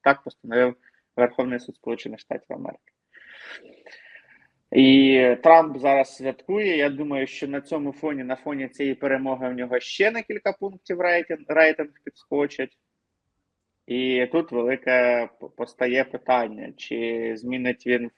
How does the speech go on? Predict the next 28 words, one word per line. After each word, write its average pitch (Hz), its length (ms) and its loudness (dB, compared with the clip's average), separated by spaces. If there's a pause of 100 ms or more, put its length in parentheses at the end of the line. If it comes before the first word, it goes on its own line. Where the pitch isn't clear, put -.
(100)
е, 117 760 -2 (240)
ну, 127 220 -8 (800)
чи 147 120 4
вирішить 139 480 4
він, 131 180 0
що - 180 -6
йому 123 240 -4
з-, 120 220 -8
вигідно 120 420 -4
змінити 113 420 -10
таку - 180 -12
позицію 113 600 -6 (520)
і 110 460 4 (120)
дозволити 117 720 4
проголосувати. 110 960 -8 (680)
Е, - 760 -10
навіть 165 480 6
якщо, 151 400 2
окей, 120 380 -4
там, 110 240 -10
прибрати 131 560 -2
якусь 120 320 -6
частину 123 680 -8
саме 120 280 -6
не 117 120 -14
військової, 120 500 -4
макрофінансової 117 920 -10
допомоги. 104 540 -14